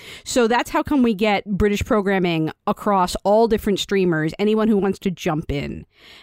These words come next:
And, like, n-, so Netflix will, like, co-pro with Bodyguard, um, H B O Max co-pros with, uh, the great, uh, the, the Great Pottery Throwdown, um,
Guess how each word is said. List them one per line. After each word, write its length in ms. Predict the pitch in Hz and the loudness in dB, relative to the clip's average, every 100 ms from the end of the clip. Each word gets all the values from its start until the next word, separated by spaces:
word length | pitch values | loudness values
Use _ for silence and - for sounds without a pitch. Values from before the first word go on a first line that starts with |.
| - | -4
And, 600 | 220 208 196 185 180 175 | 0 2 2 2 0 0
like, 260 | 185 170 160 | -2 -4 -2
n-, 100 | 196 - | -2 -2
so 180 | - 190 | 0 2
Netflix 520 | 208 208 - 214 - | 2 0 0 -2 0
will, 200 | 208 202 | 0 2
like, 280 | 196 190 - | 2 0 -4
co-pro 400 | - 196 185 208 | -2 -2 0 0
with 200 | 190 - | 0 0
Bodyguard, 960 | 202 185 180 175 185 180 175 165 165 156 | 0 0 0 -2 0 0 0 0 -2 -4
um, 420 | 180 170 160 147 143 - - - | -2 0 0 -4 -6 -10 -16 -2
H 220 | 202 - | -2 0
B 160 | 226 202 | 0 2
O 100 | 190 | 2
Max 460 | 202 190 190 - | 2 0 -2 -4
co-pros 840 | - 247 190 - 196 190 185 175 - | -4 0 0 0 0 2 2 0 0
with, 300 | 185 175 - | -2 -2 -2
uh, 300 | 170 156 151 | -2 0 -4
the 300 | 165 170 180 | -8 -4 -2
great, 340 | 175 190 175 - 180 | 0 0 0 -4 -4
uh, 280 | 190 175 175 | 0 0 0
the, 160 | 170 170 - 175 | -2 -6 -12 -4
the 100 | 185 | -2
Great 220 | 190 170 | 0 -2
Pottery 300 | 208 180 175 | 0 0 0
Throwdown, 840 | - 208 190 180 175 170 160 151 147 - - - | -2 0 2 2 0 0 0 -2 -4 -10 -18 -2
um, 600 | 214 202 185 165 147 135 | 2 2 2 0 -2 -4